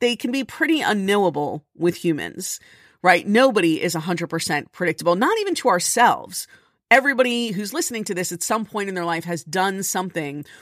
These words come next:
or reacted with a level of aggression in a situation that has surprised themselves. And afterwards, you, "Wow, I didn't realize I was so angry. I didn't realize I felt so threatened." Um, so it, it is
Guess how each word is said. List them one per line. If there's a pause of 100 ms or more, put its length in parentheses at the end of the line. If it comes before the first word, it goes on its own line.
(100)
or
reacted
with
a
level
of
aggression
in
a
situation (240)
that
has
surprised (200)
themselves. (260)
And
afterwards,
you,
"Wow,
I
didn't
realize
I
was
so
angry.
I
didn't
realize
I
felt
so
threatened." (440)
Um,
so
it,
it
is